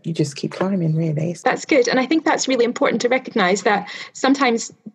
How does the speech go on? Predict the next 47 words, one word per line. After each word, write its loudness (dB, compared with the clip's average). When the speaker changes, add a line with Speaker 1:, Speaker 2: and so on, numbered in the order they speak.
Speaker 2:
time 2
off 2
or 2
time 0
away 4
from 4
the -2
clinical 0
area 4
can 2
actually 2
be 0
part 0
of 0
your 0
development 0
as -4
well. 2
Um, 4
I 2
mean, 4
I 2
can -2
only 2
imagine 0
it 0
must 0
be 0
really 2
challenging 2
for -2
you 2
guys 0
to 0
feel 2
like 0
you've, 0
you've -2
sort -2
of -6
missed 2
or 2
postponed 0
part 0
of -2
your -2
training, 2